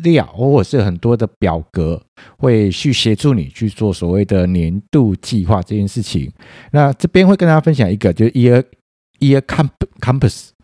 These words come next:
啊，year compass。然后到时候呢，这个，呃，网址连结我会附在我们的节目的说明栏位里面。然后这一本，我个人觉得他做得还蛮好的，因为他，呃，帮你已经都设计好了，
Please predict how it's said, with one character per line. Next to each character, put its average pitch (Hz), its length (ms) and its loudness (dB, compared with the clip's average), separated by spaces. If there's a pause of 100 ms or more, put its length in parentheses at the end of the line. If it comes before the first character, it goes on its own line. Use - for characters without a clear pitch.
啊， 92 120 -2
year 104 220 0
compass。 98 420 -4 (400)
然 120 140 2
后 156 120 4
到 190 140 0
时 165 140 0
候 165 220 4
呢， 135 200 4
这 165 140 -6
个， 139 160 0 (260)
呃， 107 260 4 (140)
网 120 260 2
址 - 180 -8
连 104 260 0
结 104 180 0
我 90 180 0
会 117 140 2
附 110 220 -6
在 110 160 0
我 85 120 0
们 82 140 -4
的 87 180 0
节 95 340 0
目 135 240 2
的 92 240 0
说 107 240 0
明 95 240 -2
栏 82 180 -2
位 110 140 4
里 82 160 -4
面。 92 340 -2
然 139 120 0
后 - 120 -10
这 196 140 2
一 208 80 0
本， - 200 -6 (500)
我 107 100 -2
个 180 180 0
人 123 120 2
觉 113 120 2
得 110 60 4
他 123 120 2
做 123 200 -2
得 92 140 0
还 87 100 -2
蛮 85 240 -4
好 - 220 -4
的， - 240 -20
因 113 100 -2
为 120 160 2
他， 117 400 0 (300)
呃， 98 200 2 (200)
帮 175 200 4
你 117 200 0 (240)
已 92 80 -6
经 127 200 0
都 127 160 2
设 123 240 0
计 104 220 -2
好 85 160 -4
了， 64 80 -12